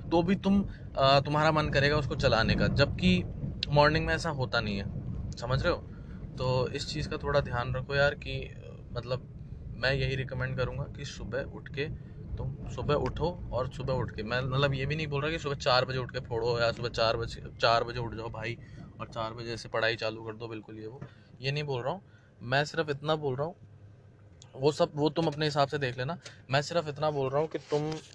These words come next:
कम से कम at least सात बजे तक उठ जाओ, और सात बजे से तुम अपनी पढ़ाई स्टार्ट कर दो,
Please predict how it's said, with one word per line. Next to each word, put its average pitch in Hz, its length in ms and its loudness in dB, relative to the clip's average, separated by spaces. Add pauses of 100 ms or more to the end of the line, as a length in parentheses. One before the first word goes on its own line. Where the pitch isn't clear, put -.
(260)
कम 156 180 6
से 165 140 0
कम 165 160 2
at 143 140 -4
least 160 180 -4
सात 135 260 8
बजे 139 180 0
तक 147 200 -2
उठ 123 160 -6
जाओ, 147 140 2
और 151 80 -4
सात 123 380 0
बजे 127 180 -2
से 127 120 -8
तुम 131 160 -6
अपनी 127 220 -8
पढ़ाई 120 380 -2
स्टार्ट - 680 2
कर 117 200 -2
दो, 151 160 -6